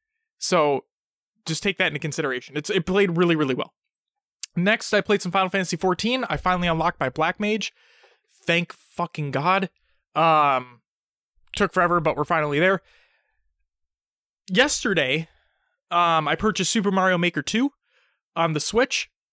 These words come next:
I've been seeing some people stream it. Looked really fun. Looked like a lot better than the first game.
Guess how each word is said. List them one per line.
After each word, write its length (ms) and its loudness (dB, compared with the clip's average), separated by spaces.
I've 100 0
been 80 0
seeing 220 -2
some 140 -2
people 220 0
stream 320 0
it. 160 -2
Looked 160 -2
really 180 2
fun. 300 0
Looked 140 -6
like 140 0
a 40 0
lot 200 2
better 160 0
than 80 -6
the 60 -8
first 260 -4
game. 260 -2